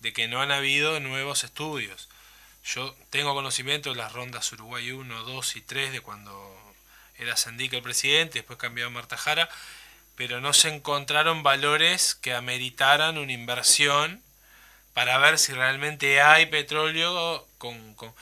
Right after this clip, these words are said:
con la cantidad suficiente que amerite extraerlo nosotros. Este, eso es lo que yo tengo por lo menos de las rondas Uruguay uno, dos y tres, que eran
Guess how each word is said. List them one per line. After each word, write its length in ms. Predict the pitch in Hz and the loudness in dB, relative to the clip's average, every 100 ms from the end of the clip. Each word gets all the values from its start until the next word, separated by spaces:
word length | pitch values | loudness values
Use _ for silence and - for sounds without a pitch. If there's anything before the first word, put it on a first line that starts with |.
| - - - - - | -20 -20 -20 -20 -12
con 240 | 120 120 | -8 -4
la 100 | 123 | -2
cantidad 400 | 123 123 131 143 | -2 -2 0 2
suficiente 640 | 151 143 135 147 151 175 | 2 2 4 4 2 0
que 80 | 160 | 0
amerite 640 | 135 123 123 127 151 135 | 0 -2 -4 0 2 2
extraerlo 640 | 117 - 120 120 123 135 123 | 2 -2 -2 0 -2 -4 -8
nosotros. 420 | 110 - 123 - - - - - - | -6 -6 -6 -8 -18 -20 -20 -20 -8
Este, 840 | 110 110 - 107 104 98 95 92 95 92 95 - - | -6 -6 -8 -8 -8 -12 -14 -16 -20 -20 -20 -14 -8
eso 360 | 135 127 165 - | -2 0 0 -4
es 120 | 127 | -8
lo 140 | 117 113 | -8 -6
que 80 | 113 | -6
yo 160 | 135 | -4
tengo 240 | 139 143 139 | -4 -6 -8
por 100 | 127 | -6
lo 60 | |
menos 200 | 131 147 | -4 -4
de 60 | 135 | -4
las 220 | 113 - 113 - | -8 -12 -20 -16
rondas 340 | 120 123 123 120 | -12 -10 -8 -8
Uruguay 320 | 107 117 123 | -8 -8 -8
uno, 140 | 120 | -10
dos 180 | 120 - | -8 -10
y 60 | 117 | -4
tres, 260 | 139 165 | 2 2
que 140 | - 107 | 2 -4
eran 220 | 107 | -4